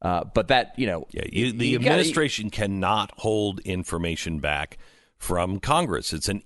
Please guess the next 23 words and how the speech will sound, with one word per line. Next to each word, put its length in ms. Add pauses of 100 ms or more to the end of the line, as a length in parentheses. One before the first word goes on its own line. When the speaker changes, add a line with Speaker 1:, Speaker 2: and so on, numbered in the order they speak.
Speaker 2:
equal 540
branch. 760 (460)
And 180
so 280
if 280 (300)
Speaker 1:
If 80
anything, 240
it's 100
superior. 520 (180)
I 120
mean, 100
uh, 160
you 80
know, 220 (280)
<laughs> 260
you 120
know, 100
'cause, 180
uh, 120 (320)
it, 220 (800)
well, 220
I 60
mean, 240